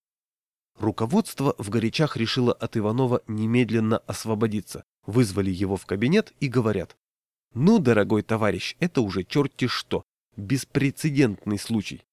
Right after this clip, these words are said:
Извини, но подобное мы терпеть не намерены, так что подыскивай работу. Трудовую книжку мы тебе, так уж и быть, марать не станем, запишем по-собственному. Но ты давай, не тяни».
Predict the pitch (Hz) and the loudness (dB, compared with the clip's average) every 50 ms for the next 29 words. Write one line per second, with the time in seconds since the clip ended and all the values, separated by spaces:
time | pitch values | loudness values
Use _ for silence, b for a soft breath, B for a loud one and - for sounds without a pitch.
0 | _ _ _ _ _ _ _ _ 120 117 104 110 113 117 104 87 - - 113 117 | _ _ _ _ _ _ _ _ -2 0 0 2 0 0 0 0 -4 -2 0 0
1 | 120 - - 123 113 107 139 135 104 107 98 101 107 110 - - 110 110 - 117 | 0 0 0 -2 2 2 2 2 2 2 0 0 0 -2 -2 -2 -4 -4 -4 -4
2 | 107 - 110 113 110 113 117 113 107 92 92 82 76 - - _ - 143 165 - | -6 -2 -2 0 2 2 2 2 0 0 -2 -4 -8 -12 -16 _ -4 -4 -4 -2
3 | - - 156 - - 147 147 147 190 214 - - - 104 104 104 101 104 95 90 | -2 -2 -2 0 0 0 0 0 0 -2 -4 -4 -2 0 0 2 2 0 0 -2
4 | 98 - - - - _ _ _ _ _ _ _ - 117 107 110 107 127 131 131 | -4 -6 -6 -12 -16 _ _ _ _ _ _ _ -6 -4 -2 2 2 2 4 4
5 | 127 117 - - 143 127 - - 107 107 107 98 - 107 107 107 - - 107 - | 2 2 2 2 2 2 2 0 -2 -2 -2 -2 -2 -2 -4 -2 -2 -2 -4 -4
6 | 110 - - - - 123 107 101 104 - - - 107 110 113 113 98 - - 98 | -8 -12 -12 -6 -4 -4 -2 -2 -6 -6 -6 -4 -2 0 0 0 -2 -2 -6 -8
7 | 92 - - - 175 180 131 104 92 - _ _ - 98 117 131 - 139 127 - | -8 -10 -2 0 0 2 2 0 -2 -4 _ _ -6 0 0 0 0 0 -2 -2
8 | 113 101 90 117 113 - - 113 - - - 101 101 95 90 92 92 90 - _ | -2 -2 -2 -4 -4 -2 -2 -2 -2 -2 -4 -4 -2 -2 -2 -4 -6 -8 -10 _
9 | _ _ _ - 104 110 117 - - 220 196 123 107 95 87 73 - _ _ 113 | _ _ _ -6 -2 -2 -2 0 0 -2 0 0 0 -2 -2 -4 -4 _ _ 0
10 | 117 139 139 - 117 107 101 92 90 - | 0 0 0 0 -2 -4 -6 -6 -6 -10